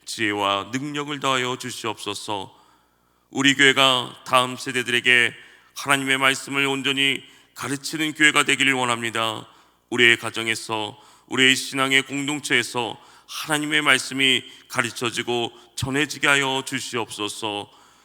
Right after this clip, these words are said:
우리가 먼저 주님의 말씀에서 지혜를 얻게 하여 주시옵소서. 주여, 이 나라와 이 민족을 긍휼히 여겨 주시옵소서.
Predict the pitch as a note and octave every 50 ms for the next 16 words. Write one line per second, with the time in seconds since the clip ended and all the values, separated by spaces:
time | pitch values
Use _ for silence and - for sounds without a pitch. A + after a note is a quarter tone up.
0 | _ _ _ - C#3+ D3+ E3 F3 F3+ E3 D#3+ D#3 D3+ D3+ C#3 D#3 D3+ D3+ C#3+ B2
1 | - - - - _ - - - C#3 C3 C3 C3 C3 C3 B2+ B2 A#2+ A#2+ - -
2 | - B2 A#2+ A#2 - - C3 A#2+ A#2 A2 - - - _ _ - - - - D#3
3 | E3 E3 F3 F3 E3 D#3 D3 - - - D#3+ D3+ C#3+ C#3+ C3+ - - - - C#3
4 | B2+ B2+ B2 B2 A#2+ - - C3+ A#2+ - - A#2+ A2 G#2 - - G#2 G2+ - -
5 | - G#2 G2+ G2 F#2+ - _ _ _ _ _ _ _ - - A#2+ A2+ A2+ A2 A2+
6 | G#2+ - - - _ _ _ _ _ _ - B2 A#2+ A2+ A2 A2 A2 G#2+ G#2+ G#2+
7 | A2 A2 G#2 - - - _ _ _ - B2 B2+ B2 A#2+ A#2 A#2 B2 A#2+ A#2 B2
8 | A#2+ B2 - - C3 C3 C3 C3 C3+ C3+ C3+ C3 C3 B2+ C3+ C3 C3 B2 - -
9 | B2+ A#2+ - - A#2+ A2+ - - - B2 A2+ G#2+ -